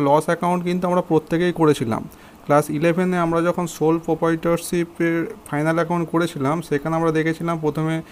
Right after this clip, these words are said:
ট্রেডিং অ্যাকাউন্ট, তারপর profit and loss account করেছিলাম। অর্থাৎ profit and loss, অর্থাৎ লাভ ক্ষতি হিসাবটা আমরা প্রত্যেকেই জানি। আজকে আমরা শিখব কি profit and loss appropriation অ্যাকাউন্টটা কী। তাহলে profit and loss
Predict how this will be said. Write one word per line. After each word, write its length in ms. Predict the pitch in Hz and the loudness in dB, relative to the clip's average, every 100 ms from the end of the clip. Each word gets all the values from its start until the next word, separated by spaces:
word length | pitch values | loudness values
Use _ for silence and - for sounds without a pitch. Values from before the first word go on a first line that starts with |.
| - - | -20 0
ট্রেডিং 260 | 151 151 | 2 4
অ্যাকাউন্ট, 440 | 165 160 165 170 165 | 2 0 0 -2 0
তারপর 340 | 147 143 156 147 | 0 2 0 0
profit 240 | 139 156 | -2 0
and 140 | 165 151 | 0 0
loss 120 | 151 160 | 0 -2
account 200 | 160 160 | -2 -2
করেছিলাম। 380 | 156 135 131 123 | 0 0 0 -2
অর্থাৎ 240 | 135 170 - | 0 -4 0
profit 280 | 139 135 160 175 | -2 0 -4 -2
and 80 | 156 | 4
loss, 160 | 147 120 | 4 4
অর্থাৎ 300 | 139 131 170 | -2 -2 -2
লাভ 240 | 139 131 131 | 0 0 -2
ক্ষতি 260 | - 165 180 | -4 -2 -2
হিসাবটা 480 | 143 135 160 160 180 | -4 -2 -4 0 0
আমরা 180 | 165 208 | 0 0
প্রত্যেকেই 540 | 170 147 - 160 196 | 0 -2 0 2 4
জানি। 220 | 165 113 - - - - - - | 4 2 -4 -18 -20 -20 -20 -2
আজকে 320 | 131 135 165 | -2 0 0
আমরা 180 | 185 190 | 2 2
শিখব 340 | 185 175 180 175 | 0 -2 -2 -2
কি 80 | 214 | -6
profit 440 | - 143 131 165 | 0 0 2 0
and 160 | 185 180 147 | 0 2 4
loss 160 | 165 160 143 | 2 2 -2
appropriation 500 | - 151 156 156 180 | -2 -2 -2 0 -2
অ্যাকাউন্টটা 480 | 143 147 151 160 | 0 0 0 0
কী। 240 | 156 170 131 - - - - - - - - - - - - - - - - - - - - - - - - - - - - - - - - - - - - - - | 2 2 2 -4 -20 -20 -20 -20 -20 -20 -20 -20 -20 -20 -20 -20 -20 -20 -20 -20 -20 -20 -20 -20 -20 -20 -20 -20 -20 -20 -20 -20 -20 -20 -20 -20 -20 -20 -20 -16 -8
তাহলে 120 | 135 143 | -6 0
profit 320 | 143 190 190 202 | 0 0 0 2
and 100 | 180 | 2
loss 140 | 165 | 2